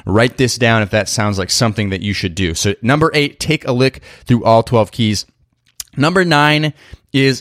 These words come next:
practice some jazz etudes, okay? Practice some jazz etudes. Etudes are really just little compositions. Usually they're little solos that are written to try to, um, uh, I guess, practice specific techniques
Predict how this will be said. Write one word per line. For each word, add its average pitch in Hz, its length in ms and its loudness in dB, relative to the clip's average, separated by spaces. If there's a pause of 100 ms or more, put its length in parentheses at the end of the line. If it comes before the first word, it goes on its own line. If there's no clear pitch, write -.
practice 175 640 0
some 139 300 0
jazz 117 440 2
etudes, 101 640 -4
okay? 107 480 0
Practice 143 320 0
some 135 160 -2
jazz 120 240 2
etudes. 90 480 -4
Etudes 156 600 0 (320)
are 127 280 4
really 202 280 -4
just 170 200 -2
little 151 160 0
compositions. 110 800 0
Usually 151 260 2
they're 123 180 2
little 113 200 2
solos 113 680 2 (320)
that 135 120 2
are 139 180 4
written 202 360 0
to 143 120 -4
try 139 300 0
to, 117 560 -2 (260)
um, 110 560 0 (720)
uh, 117 140 0
I 135 80 0
guess, 135 260 0 (460)
practice 160 420 0
specific - 480 -4
techniques 131 760 -2